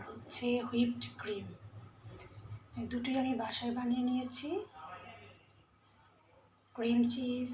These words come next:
অনেক দামি, তারপরে হুইপড ক্রিম মোটামুটি আছে, কিন্তু আমি সবই বাসায় বানিয়ে নিয়েছি। এখন আমি এটা এখানে দিয়ে দিব।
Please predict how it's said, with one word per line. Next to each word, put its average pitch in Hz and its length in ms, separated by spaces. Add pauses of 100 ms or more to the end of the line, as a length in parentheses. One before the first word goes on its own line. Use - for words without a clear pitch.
(1000)
অনেক 208 220 (140)
দামি, 254 320 (1160)
তারপরে 214 500 (120)
হুইপড 208 300 (100)
ক্রিম 233 260
মোটামুটি 233 420 (120)
আছে, - 200 (140)
কিন্তু 277 300
আমি 233 100 (100)
সবই 240 320 (760)
বাসায় - 320
বানিয়ে 98 280
নিয়েছি। - 360 (560)
এখন 214 220 (120)
আমি 226 140 (100)
এটা 247 160 (120)
এখানে 262 260 (120)
দিয়ে 233 180
দিব। - 140